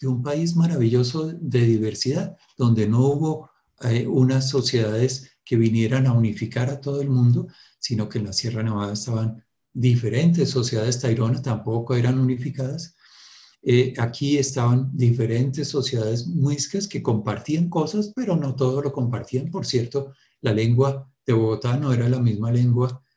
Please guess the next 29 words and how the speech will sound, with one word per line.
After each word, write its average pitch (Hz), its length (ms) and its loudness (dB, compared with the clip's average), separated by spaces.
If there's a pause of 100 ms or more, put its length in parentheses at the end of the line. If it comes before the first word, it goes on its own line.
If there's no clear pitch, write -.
(220)
de 127 220 2
Guatavita, 120 580 0
dicen 127 360 0
algunos, 123 460 0 (340)
ni 127 140 4
la 113 140 2
misma 120 640 2
de 117 200 0
Tunja, 127 340 0
ni 180 140 6
la 139 140 4
misma 117 340 2
de 117 60 -2
Sogamoso. 127 540 -2
Se 127 140 0
entendían, 123 640 0 (280)
pero 143 400 0 (220)
tenían, 110 560 -2 (260)
eh, 120 240 0
variaciones. 104 840 -6 (300)
Entonces, 135 760 -2 (360)
el 123 180 2
arte 135 320 0
nos 151 220 -2
está 123 240 -6
hablando 131 400 -8
de 143 80 -8
variaciones 123 640 -6
culturales 117 800 -10